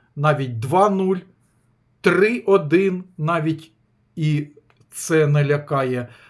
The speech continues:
Ось три нуль і більше, оце вже небезпечно. Е, навіть, е, е, в, у випадку програшу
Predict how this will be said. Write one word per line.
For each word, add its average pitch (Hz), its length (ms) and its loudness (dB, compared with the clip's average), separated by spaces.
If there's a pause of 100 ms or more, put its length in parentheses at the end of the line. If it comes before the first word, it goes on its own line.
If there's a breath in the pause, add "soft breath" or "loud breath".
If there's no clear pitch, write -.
(160 loud breath)
Ось 160 360 0 (140)
три 190 260 4
нуль 202 240 2 (120)
і 175 120 -2
більше, 156 600 -4 (460)
оце 143 380 0
вже 196 400 -2 (360 soft breath)
небезпечно. 139 880 -2 (680 soft breath)
Е, 131 240 -4
навіть, 262 480 0
е, 185 420 2 (480)
е, 156 40 -6 (160)
в, 135 680 0 (960)
у 147 80 -4
випадку 165 840 0
програшу 131 840 0